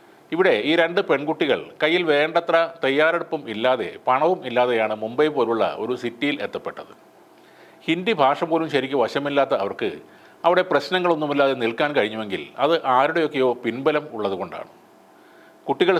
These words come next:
സേഫായി തിരിച്ചെത്തിയതിൽ ആശ്വസിക്കാമെങ്കിലും ഇതിൻ്റെ പിന്നിൽ ആരെങ്കിലും ഉണ്ടോ എന്നുള്ളത് ശരിയായ രീതിയിൽ ഒരു അന്വേഷണം നടത്തി കണ്ടെത്തണം. അല്ലെങ്കിൽ ഇത്തരം സംഭവങ്ങൾ ഇനിയും ആവർത്തിക്കപ്പെടും. പക്ഷേ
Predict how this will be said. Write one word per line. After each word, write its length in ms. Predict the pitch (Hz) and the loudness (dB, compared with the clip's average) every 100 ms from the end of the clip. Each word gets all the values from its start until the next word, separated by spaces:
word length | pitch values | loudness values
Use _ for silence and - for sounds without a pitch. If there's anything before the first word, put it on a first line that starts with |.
| - | 2
സേഫായി 400 | 135 156 165 160 143 | 2 2 2 2 -2
തിരിച്ചെത്തിയതിൽ 540 | 120 139 - 127 123 101 | -2 -2 0 0 0 0
ആശ്വസിക്കാമെങ്കിലും 760 | 95 143 135 131 120 98 98 78 - - - - 170 | -2 -2 -4 -4 -2 -2 -4 -6 -14 -20 -20 -10 -4
ഇതിൻ്റെ 220 | 180 185 170 | 0 0 -2
പിന്നിൽ 280 | 147 151 92 - - 139 | 0 -2 -4 -10 -2 2
ആരെങ്കിലും 380 | 170 180 175 175 131 | 2 2 0 0 -4
ഉണ്ടോ 220 | 139 180 151 | 0 0 0
എന്നുള്ളത് 320 | 120 120 117 117 117 | -2 0 2 0 0
ശരിയായ 380 | 135 151 170 170 127 | 0 2 2 2 0
രീതിയിൽ 320 | 110 113 87 - - | -2 -2 -4 -6 -6
ഒരു 120 | 131 139 127 | -2 0 0
അന്വേഷണം 440 | 131 156 165 165 110 | 0 -2 -4 -2 -4
നടത്തി 280 | 98 107 101 - | -4 -6 -6 -4
കണ്ടെത്തണം. 460 | 95 101 - - - _ - _ - - - - - 139 | -2 -2 -4 -16 -20 _ -20 _ -20 -20 -20 -20 -6 0
അല്ലെങ്കിൽ 280 | 147 160 160 143 | 2 2 0 -2
ഇത്തരം 260 | - 175 175 127 | -2 -2 0 -2
സംഭവങ്ങൾ 420 | 117 127 120 80 71 120 | 2 0 0 -4 -6 -6
ഇനിയും 200 | 135 139 123 113 | -4 -2 2 4
ആവർത്തിക്കപ്പെടും. 600 | 131 139 123 - - - - - _ - - - - | 4 0 -6 -8 -10 -16 -20 -20 _ -20 -20 -6 -4
പക്ഷേ 200 | 151 | 0